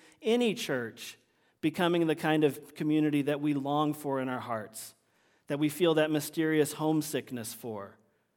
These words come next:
There are some real challenges that face us, and there is a warning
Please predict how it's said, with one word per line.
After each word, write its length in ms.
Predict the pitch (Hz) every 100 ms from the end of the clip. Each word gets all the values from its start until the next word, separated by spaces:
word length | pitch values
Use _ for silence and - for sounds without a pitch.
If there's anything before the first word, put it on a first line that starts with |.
| _ _ _ _ _ _ _ _ _ _ _ - - - _ _ - _ _ _ _
There 200 | 165 196
are 60 | 214
some 240 | 202 185
real 220 | 175 196
challenges 680 | 190 202 185 196 180 147 135
that 160 | 147 139
face 340 | - 170 175
us, 140 | 131 156
and 140 | 147
there 180 | 151 190
is 140 | 190
a 60 | 165
warning 600 | 147 156 190 123 104